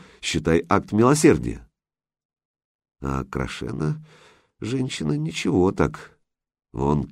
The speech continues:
корма какая, обтекаемая. Интересно, если подойти к ней да взять по-мужски, станет ли упираться?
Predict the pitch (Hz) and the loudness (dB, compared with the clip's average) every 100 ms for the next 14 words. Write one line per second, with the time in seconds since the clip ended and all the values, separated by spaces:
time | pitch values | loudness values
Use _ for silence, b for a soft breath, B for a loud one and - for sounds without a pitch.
0 | - - 90 87 73 - - 64 57 - | -6 0 2 4 2 -2 -6 -6 -6 -10
1 | _ _ _ _ - 65 - - 55 60 | _ _ _ _ -10 -6 -4 -4 -2 0
2 | 76 71 62 55 - _ _ _ _ _ | 0 0 -4 -8 -14 _ _ _ _ _
3 | _ _ - 80 165 - 80 - 64 76 | _ _ -10 -8 -4 0 0 0 -2 0
4 | 76 78 73 69 78 80 127 131 120 113 | 0 0 0 0 -2 -2 4 4 6 4
5 | 113 98 - - 78 76 - - 65 - | 4 4 2 -2 0 0 -2 -4 -8 -8
6 | b b - - 117 151 165 156 92 69 | b b -2 2 2 4 4 6 4 4
7 | - - | -4 -12